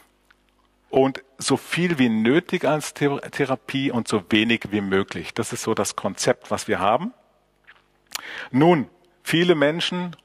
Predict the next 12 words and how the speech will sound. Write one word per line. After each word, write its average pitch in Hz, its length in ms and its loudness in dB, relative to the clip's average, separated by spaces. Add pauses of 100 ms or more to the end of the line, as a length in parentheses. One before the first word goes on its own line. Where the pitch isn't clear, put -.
und 131 180 0
wir 123 120 2
wollen 120 260 4
doch 139 200 0
eine 139 100 -2
individuelle 127 800 0
Therapie. 104 500 -6
Sie 143 420 -4
als 120 220 -2
individueller 113 640 0
Mensch 120 360 -2
wollen, 113 300 2